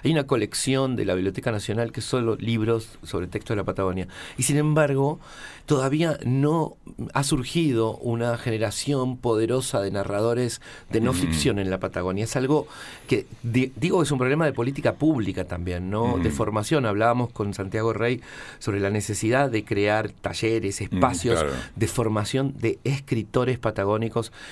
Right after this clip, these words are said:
Speaker 1: y sobre todo de escritores de no ficción. Hay grandes poetas, por
Speaker 2: Sí,
Speaker 1: ejemplo,
Speaker 2: claro.
Speaker 1: ¿no? Hay una tradición poética que sí se ha cultivado. Sobre todo, no
Speaker 2: Ujú.
Speaker 1: sé, no conozco tanto de Neuquén como de Chubut, de Santa Cruz.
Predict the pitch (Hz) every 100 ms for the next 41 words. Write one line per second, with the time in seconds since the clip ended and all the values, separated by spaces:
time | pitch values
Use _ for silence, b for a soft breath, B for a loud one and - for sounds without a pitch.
0 | B 104 107 104 98 131 127 - 95 107
1 | 113 104 107 113 143 104 B B 151 165
2 | 190 185 160 135 101 95 85 92 - 107
3 | 95 85 69 - - 82 120 156 B B
4 | B B 120 123 - 120 113 151 139 139
5 | 143 147 160 156 - - 113 - 185 131
6 | 110 110 101 87 107 101 92 90 85 85
7 | B - 120 113 113 151 160 87 90 127
8 | - 127 - 131 135 139 123 120 117 113
9 | 120 104 98 120 117 117 110 98 B B
10 | B 127 95 95 110 107 131 131 98 101
11 | 107 92 98 - 135 131 110 -